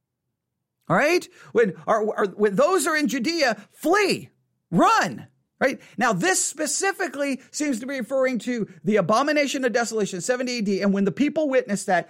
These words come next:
they need to, those in Judea need to flee into the mountains. "Let him which is on the housetop not come down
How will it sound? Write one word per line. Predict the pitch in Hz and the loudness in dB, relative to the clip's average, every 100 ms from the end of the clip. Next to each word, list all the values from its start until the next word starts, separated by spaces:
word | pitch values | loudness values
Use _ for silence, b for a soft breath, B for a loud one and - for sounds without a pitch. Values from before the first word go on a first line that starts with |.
| B 160 | B -4
they | 220 | -2
need | 254 220 | 0 0
to, | - | -2
those | 165 - 180 240 247 | -6 -4 0 0 0
in | 269 | -2
Judea | 240 214 226 196 180 B 160 | -2 -2 2 2 0 B -2
need | 196 214 | 0 0
to | 190 | -2
flee | - 226 294 311 | -2 -4 0 0
into | 269 254 | 0 -2
the | 220 | 0
mountains. | 170 123 143 - B 147 | -2 -4 -12 -14 B -4
"Let | - 240 175 | 0 2 0
him | 151 277 349 349 | 0 2 2 0
which | 302 - | -4 -2
is | 240 | 0
on | 254 | 0
the | 226 190 | 2 2
housetop | 233 240 - 190 156 - | 2 0 -2 -2 0 2
not | 208 220 - | 0 0 -2
come | 240 285 294 | -2 -2 0
down | 208 175 | 0 2